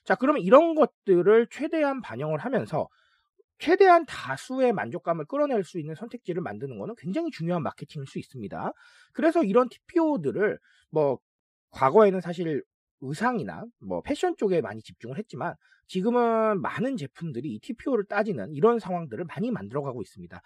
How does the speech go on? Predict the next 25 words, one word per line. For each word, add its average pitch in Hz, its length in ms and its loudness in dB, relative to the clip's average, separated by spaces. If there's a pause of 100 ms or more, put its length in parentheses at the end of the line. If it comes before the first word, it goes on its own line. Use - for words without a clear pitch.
(320)
앞으로도 349 340 2
이런 240 180 2
상황 247 240 0
더 180 160 0
강해질 214 380 -4
거예요. 123 220 -2
왜냐하면 139 280 -4
방금도 277 300 -4
말씀드렸지만 110 600 -6 (240)
스스로에게 359 440 2
집중하는 151 500 -6
이런 233 400 0
사고 233 260 -4
구조가 165 280 -4
더 170 120 -6
강해지고 202 440 -4
있기 - 160 -10
때문에 135 340 -8 (300)
더 262 180 4
많아지면 226 440 -2
많아졌지 127 560 -8 (360)
적어지진 165 460 -6
않을 117 160 -6
것이다. - 380 -14
그래서 151 360 0